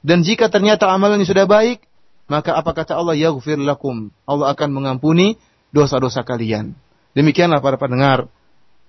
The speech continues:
Radio Roja yang dirahmati oleh Allah Subhanahu wa taala, semoga kajian yang disampaikan oleh Syekh pada hari ini bermanfaat bagi kita semua dan semoga kita bisa mengamalkannya. Semoga Allah Subhanahu wa taala senantiasa memberikan kepada kita taufik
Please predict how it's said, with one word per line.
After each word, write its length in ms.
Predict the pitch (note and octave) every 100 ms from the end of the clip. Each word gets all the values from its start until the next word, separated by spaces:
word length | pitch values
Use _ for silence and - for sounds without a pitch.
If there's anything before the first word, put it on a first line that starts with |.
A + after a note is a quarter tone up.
| _ -
Radio 240 | B2+ C3
Roja 240 | C3 B2+ B2+
yang 80 |
dirahmati 320 | B2 B2 B2+ A#2+
oleh 160 | A2+
Allah 140 | B2 A#2
Subhanahu 340 | B2 A#2+ A#2
wa 60 | A#2
taala, 320 | - C3 C3
semoga 320 | B2+ B2+ B2
kajian 400 | B2 B2 B2 C3
yang 80 | B2
disampaikan 480 | A#2 A#2+ A#2 B2 G#2+
oleh 160 | A#2+
Syekh 160 | A#2 B2
pada 240 | A#2+ A#2+
hari 160 | A#2+ B2+
ini 140 | B2+ B2+ - _ _ -
bermanfaat 400 | B2+ B2 B2+ A#2+
bagi 160 | B2 A2+
kita 180 | B2+ A#2+
semua 520 | B2 C3 C3 B2 A#2 -
dan 120 | B2+
semoga 240 | A#2+ B2+ A#2+
kita 160 | B2+ A#2
bisa 200 | A2 A#2+
mengamalkannya. 840 | A#2+ A#2+ A#2+ A#2 C3 B2+ B2+ B2+ - _ -
Semoga 320 | - E3 D3+
Allah 160 | C#3+ C3+
Subhanahu 360 | B2+ B2 B2
wa 80 | A#2
taala 220 | A#2+ C3
senantiasa 460 | - B2+ A#2 C3 C3
memberikan 360 | B2 B2 B2+ A#2+
kepada 320 | A#2 A#2+ A#2
kita 200 | B2 A#2+
taufik 480 | A#2+ A#2 D3 C#3+